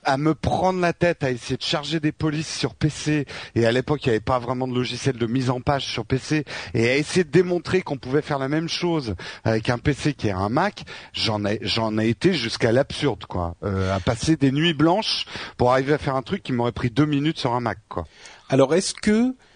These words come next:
Speaker 2: le, le signe de la différence entre le fan et le fanboy, euh, est-ce qu'on peut dire que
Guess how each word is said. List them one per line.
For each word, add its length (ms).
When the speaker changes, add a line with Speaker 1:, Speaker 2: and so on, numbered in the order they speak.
Speaker 2:
le, 340
le 240
signe 680
de 240
la 160
différence 560
entre 220
le 120
fan 320
et 60
le 100
fanboy, 680
euh, 300
est-ce 220
qu'on 180
peut 220
dire 480
que 340